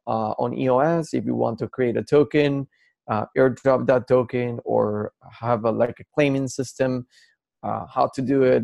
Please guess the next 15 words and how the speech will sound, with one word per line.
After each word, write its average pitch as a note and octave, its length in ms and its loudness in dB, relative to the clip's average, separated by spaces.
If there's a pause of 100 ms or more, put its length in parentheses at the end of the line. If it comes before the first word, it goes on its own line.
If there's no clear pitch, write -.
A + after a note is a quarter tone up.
what B2 240 0
to C3 80 -6
do. A#2+ 320 0 (400)
We, A#2+ 200 0
we A#2+ 200 2
want B2 280 2
to B2+ 80 2
also A#2 540 2
have A2+ 320 -4
that A2+ 300 2
set A2 220 0
up A2 260 0
on, A2 420 -4
on, G#2+ 440 -8 (100)
and, A2 220 -8